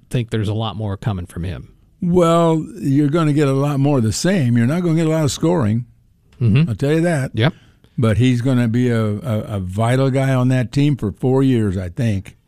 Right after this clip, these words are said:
Speaker 1: The other thing that Brad Underwood said he has shown his team multiple times now was a Terrence Shannon. Uh, he ended up on his, he ended up on the floor somehow,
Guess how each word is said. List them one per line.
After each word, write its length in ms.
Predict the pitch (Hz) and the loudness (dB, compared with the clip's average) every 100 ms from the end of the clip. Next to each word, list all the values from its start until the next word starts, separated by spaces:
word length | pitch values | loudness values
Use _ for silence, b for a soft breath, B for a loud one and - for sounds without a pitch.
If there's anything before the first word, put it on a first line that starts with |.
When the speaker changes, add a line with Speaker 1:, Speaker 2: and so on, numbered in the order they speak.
| b b b b | b b b b
Speaker 1:
The 120 | - | 0
other 160 | 135 151 | 2 4
thing 200 | 143 127 | 2 -2
that 60 | |
Brad 260 | 113 120 120 | 0 0 0
Underwood 420 | 120 117 110 107 | 0 0 -2 -4
said 260 | - - 107 | -6 -4 0
he 160 | 120 | 0
has 140 | 120 107 | 0 0
shown 300 | - 127 110 | 0 2 2
his 180 | 104 - | 0 -2
team 360 | 131 120 107 | 0 0 0
multiple 480 | 101 113 117 - 110 | 0 0 -2 -2 -4
times 360 | 95 120 113 110 | -2 -2 0 -2
now 200 | 104 104 | -2 -4
was 140 | 98 | -6
a 40 | 101 | -8
Terrence 480 | - - 135 147 - | -6 -2 2 0 0
Shannon. 580 | - 123 117 113 110 110 b b b b b - | -2 0 0 0 -2 -4 b b b b b -12
Uh, 320 | 90 107 104 104 | -6 -4 -4 -2
he 180 | 123 | 2
ended 200 | 151 151 | 4 4
up 200 | 143 143 | 4 2
on 140 | 131 120 | 0 -2
his, 300 | 117 104 - - _ _ - 131 - | -2 -4 -8 -20 _ _ -20 -20 -8
he 220 | 127 143 | -2 2
ended 180 | 165 143 | 4 2
up 140 | 135 | 2
on 100 | 123 | 0
the 80 | 110 | -2
floor 480 | - - 143 101 90 | -4 2 2 2 -4
somehow, 460 | - 95 87 82 | -6 -6 -6 -10